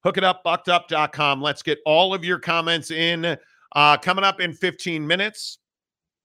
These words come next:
uh, let's switch gears and talk about the, uh, Pac-twelve. Boy, devastating day for Oregon State and Washington State. That's coming up in fifteen minutes. Ryan Willie for five dollars. Harbaugh and Michigan were scared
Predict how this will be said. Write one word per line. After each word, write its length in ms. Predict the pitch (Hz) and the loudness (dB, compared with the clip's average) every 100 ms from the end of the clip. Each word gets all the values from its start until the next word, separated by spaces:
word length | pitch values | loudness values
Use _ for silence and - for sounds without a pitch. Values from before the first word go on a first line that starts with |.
| _ | _
uh, 240 | 147 151 143 | 6 6 6
let's 240 | 156 151 | 2 0
switch 320 | - 180 - | -2 -4 -2
gears 280 | 160 175 170 | -2 -2 -2
and 140 | 151 | -4
talk 240 | 131 151 147 | 4 4 4
about 240 | 156 143 | 2 2
the, 280 | 143 139 139 | 0 0 2
uh, 100 | 127 | 2
Pac-twelve. 880 | - 143 147 - 151 151 156 160 131 _ - _ 147 | 2 2 2 0 2 4 4 2 -4 _ -20 _ 0
Boy, 220 | 151 127 - | 0 0 4
devastating 680 | 180 175 156 - 156 135 127 | 6 6 2 0 0 0 0
day 200 | 135 127 | 0 0
for 140 | 135 | 0
Oregon 380 | 127 135 127 123 | -2 -2 -2 -6
State 260 | - 139 127 | -2 0 0
and 80 | 120 | 0
Washington 600 | 127 127 - 104 104 92 | 0 -2 -4 -10 -12 -12
State. 360 | - 87 90 - _ _ _ | -10 -8 -10 -12 _ _ _
That's 260 | 127 143 - | -2 0 -2
coming 200 | 185 175 | -4 0
up 160 | 175 151 | 0 -2
in 80 | |
fifteen 500 | 120 160 - 165 156 | -4 -4 -2 -4 -2
minutes. 320 | 143 160 180 139 | -2 -4 -6 -4
Ryan 520 | 139 170 208 214 175 | -2 0 0 -2 -2
Willie 420 | 202 202 107 78 _ _ _ _ - | 0 0 -2 -10 _ _ _ _ -6
for 100 | 147 | 2
five 320 | 165 165 131 | 4 4 4
dollars. 340 | 151 143 135 | 2 2 0
Harbaugh 380 | 151 180 220 196 | 0 0 2 -2
and 80 | 165 | -2
Michigan 400 | 175 - 180 170 | -4 -4 -4 -4
were 140 | 151 | -6
scared 720 | - - 165 175 165 143 117 | -8 -8 -4 2 2 2 -2